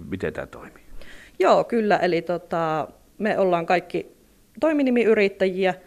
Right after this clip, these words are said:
Speaker 2: eli vuokrataan niin sanotusti just sitä tuolia, kuten myös ne parturikampaajat, että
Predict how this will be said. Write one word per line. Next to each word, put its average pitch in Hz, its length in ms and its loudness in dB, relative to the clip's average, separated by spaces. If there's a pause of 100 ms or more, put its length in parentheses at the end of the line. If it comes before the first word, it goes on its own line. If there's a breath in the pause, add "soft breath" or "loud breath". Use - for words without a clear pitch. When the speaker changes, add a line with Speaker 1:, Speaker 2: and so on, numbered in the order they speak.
(240 loud breath)
Speaker 2:
eli 196 240 4
vuokrataan 285 520 0
niin 247 140 2
sanotusti 175 460 0
just 160 160 -4
sitä 160 200 0
tuolia, 143 380 -2
kuten 233 260 -4
myös 208 180 -2
ne 151 60 -6
parturikampaajat, - 840 -8
että - 220 -10